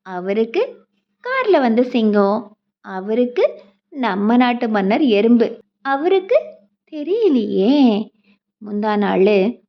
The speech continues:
ஒரு கால்ல அடிபட்டுச்சுன்னு மன்னர் எறும்புக்கு நான் தான் இந்த ரகசியத்தை சொன்னேன்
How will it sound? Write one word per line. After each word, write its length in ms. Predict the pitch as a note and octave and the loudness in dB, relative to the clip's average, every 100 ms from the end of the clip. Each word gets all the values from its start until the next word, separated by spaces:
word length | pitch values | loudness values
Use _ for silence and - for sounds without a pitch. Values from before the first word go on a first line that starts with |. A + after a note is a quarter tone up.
| _ | _
ஒரு 240 | D4+ D#4+ D#4 | -12 -12 -4
கால்ல 420 | E4 E4+ E4+ F4 | -2 -2 0 0
அடிபட்டுச்சுன்னு 840 | C#4 A3 C4+ C#4 A3+ G#3 G3+ F#3+ A3 G#3+ A3 - _ - | 2 0 0 -2 -2 -2 0 2 2 0 -4 -10 _ -16
மன்னர் 460 | F#3+ F3+ G3 D4 C4 | -12 -4 2 4 4
எறும்புக்கு 560 | G3+ G#3+ F#3+ G3 F#3+ F#3 - A3 | 4 4 2 2 0 0 -4 -8
நான் 520 | A3 G#3 F#3 G#3+ B3 | -6 -4 -2 2 2
தான் 220 | G#3 C4 | 2 2
இந்த 180 | F4+ C#4+ | 2 2
ரகசியத்தை 640 | B3 A3+ A#3+ B3 G3 A3 | 2 2 0 2 0 0
சொன்னேன் 420 | D4 C4+ A3+ A3 | 0 2 2 0